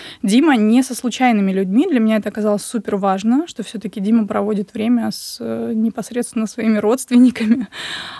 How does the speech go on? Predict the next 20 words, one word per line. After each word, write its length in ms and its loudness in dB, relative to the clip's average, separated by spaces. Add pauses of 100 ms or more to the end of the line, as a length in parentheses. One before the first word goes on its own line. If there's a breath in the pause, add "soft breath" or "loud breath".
(120)
Ам, 460 2 (160)
и 600 6
да, 420 4
и 100 6
вот 120 0
этот 280 0
опыт, 400 -4 (260)
ну, 220 6
то 80 -2
есть 140 -2
ты, 140 -2
ты 120 -2
его 160 4
не 120 8
предугадаешь, 800 0
но 360 4 (100)
по 80 -2
поводу, 400 0
еще 260 -2
раз, 240 -6